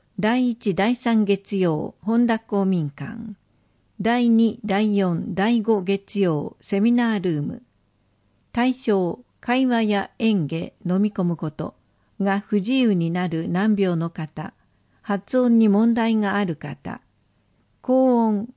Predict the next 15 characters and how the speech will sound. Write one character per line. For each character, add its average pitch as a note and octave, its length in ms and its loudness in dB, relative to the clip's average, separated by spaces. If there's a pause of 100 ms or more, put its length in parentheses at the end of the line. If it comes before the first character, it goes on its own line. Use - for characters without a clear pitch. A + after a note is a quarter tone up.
構 G#3 320 0
え G3+ 100 0
る E3 220 -6
音、 - 500 -6 (160)
障 G#3+ 340 0
害、 D#3 400 -8 (300)
失 - 280 -2
語 B3 160 4
症 A3 260 0
の G3+ 120 0
方 F#3 300 -4
な D3+ 160 -4
ど。 - 180 -10 (1040)
内 G#3+ 320 2
容、 F#3 400 -2